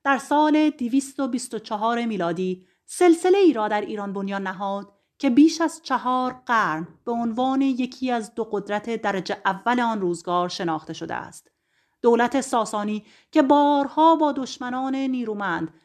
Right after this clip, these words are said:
و از جملهٔ رومیان پنجه درافکنده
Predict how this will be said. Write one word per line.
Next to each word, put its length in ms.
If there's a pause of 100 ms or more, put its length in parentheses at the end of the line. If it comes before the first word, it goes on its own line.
(160)
و 60
از 260
جملهٔ 320
رومیان 560 (300)
پنجه 340
درافکنده 720